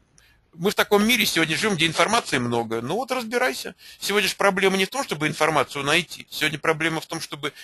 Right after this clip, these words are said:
из, из той горы, которую ты нашел, вычленить вот что-то такое существенное для, для себя и принять решение.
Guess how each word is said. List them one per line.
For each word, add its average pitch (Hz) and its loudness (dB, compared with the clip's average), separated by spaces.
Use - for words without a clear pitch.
из, - -4
из 147 -4
той 160 2
горы, 139 2
которую 123 0
ты 131 -4
нашел, 233 -2
вычленить 196 -4
вот 123 -6
что-то - -10
такое 120 -2
существенное 104 -4
для, 104 0
для 101 -10
себя 101 -4
и 98 -10
принять 110 -4
решение. 180 -12